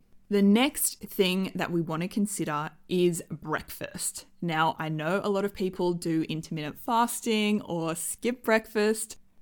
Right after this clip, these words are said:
and that is not going to be great for your gut or your hormones or your metabolism. So I strongly recommend that you do have breakfast.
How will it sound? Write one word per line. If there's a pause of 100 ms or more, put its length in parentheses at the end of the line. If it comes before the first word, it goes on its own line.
(280)
and
that
is
not (100)
going
to
be
great
for
your
gut (180)
or
your
hormones (160)
or
your
metabolism.
So
I
strongly
recommend
that
you
do
have (100)
breakfast.